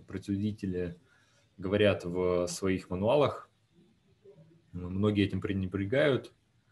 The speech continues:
Вот, но на самом деле, э,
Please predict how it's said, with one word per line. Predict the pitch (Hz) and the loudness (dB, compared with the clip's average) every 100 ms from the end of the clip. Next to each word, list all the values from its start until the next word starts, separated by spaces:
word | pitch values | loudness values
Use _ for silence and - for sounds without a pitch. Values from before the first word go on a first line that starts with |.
| _ _ | _ _
Вот, | 95 92 | -8 -4
но | 113 | -2
на | 110 | -2
самом | 98 110 104 | 0 0 0
деле, | 98 113 104 98 90 - _ _ _ _ - _ - | 0 2 4 2 -2 -10 _ _ _ _ -20 _ -14
э, | - 87 87 87 | -8 -4 -2 -4